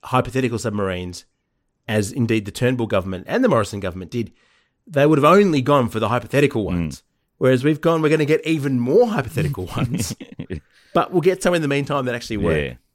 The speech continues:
Speaker 2: Yeah. Uh, look, I think this really, it, it, it, it bodes well.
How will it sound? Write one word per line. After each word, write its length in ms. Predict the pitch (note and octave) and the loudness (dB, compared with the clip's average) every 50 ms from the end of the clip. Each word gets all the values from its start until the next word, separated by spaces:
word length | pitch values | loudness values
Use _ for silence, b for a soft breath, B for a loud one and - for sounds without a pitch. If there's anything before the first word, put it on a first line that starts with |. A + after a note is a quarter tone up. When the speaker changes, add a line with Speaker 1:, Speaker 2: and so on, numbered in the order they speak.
| _ - | _ -12
Speaker 2:
Yeah. 60 | D#2 | -10
Uh, 320 | D#2 D2+ D2+ D#2 D#2 - - - | -8 -8 -8 -8 -10 -12 -10 -8
look, 280 | E2 D#2 C#2 - - - | -8 -8 -8 -10 -12 -10
I 100 | - D#2+ | -10 -8
think 420 | D2+ E2+ E2+ D#2+ D2+ - _ _ _ _ _ _ _ _ _ _ _ _ _ _ _ - | -6 -6 -8 -8 -10 -14 _ _ _ _ _ _ _ _ _ _ _ _ _ _ _ -12
this 220 | F2+ F2 - - | -12 -10 -8 -6
really, 540 | G#2 G2 F#2 F2 E2+ D#2+ D2+ D2+ D2 D2+ D#2 _ _ _ _ _ _ _ _ _ _ _ _ _ _ _ _ _ | -4 -4 -2 -2 -4 -4 -6 -8 -12 -14 -18 _ _ _ _ _ _ _ _ _ _ _ _ _ _ _ _ _
it, 180 | - G#2 A2 - | -8 -8 -8 -6
it, 180 | - B2 A#2+ - | -8 -8 -8 -8
it, 180 | - F2+ B2 A#2+ - _ _ _ _ _ | -10 -10 -10 -10 -12 _ _ _ _ _
it 160 | - A#2+ A2+ - | -10 -10 -4 0
bodes 420 | C#3 C#3 C#3 C#3 C3 G2+ - - | 2 2 2 2 0 -4 -6 -6
well. 360 | F#2+ G2 A#2 D3+ G#3+ A#3 F3 | -6 -4 -4 -6 -8 -10 -14